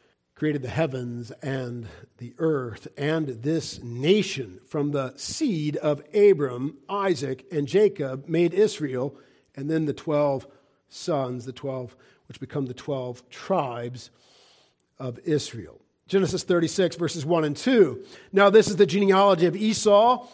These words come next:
who is Edom. Esau took wives from the daughters of Canaan. And Esau, in that, becomes the father of the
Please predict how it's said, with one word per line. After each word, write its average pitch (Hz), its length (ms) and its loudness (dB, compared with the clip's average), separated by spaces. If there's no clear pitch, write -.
who 190 160 0
is 202 340 4
Edom. 233 380 4
Esau 214 320 4
took 196 240 0
wives 208 560 4
from 226 120 -2
the 226 60 6
daughters 196 560 2
of 202 360 2
Canaan. 98 840 -12
And 135 160 -10
Esau, 139 520 -4
in 165 200 -2
that, 131 420 -4
becomes 139 380 -4
the 127 120 -8
father 147 600 -2
of 127 380 -10
the 123 260 -10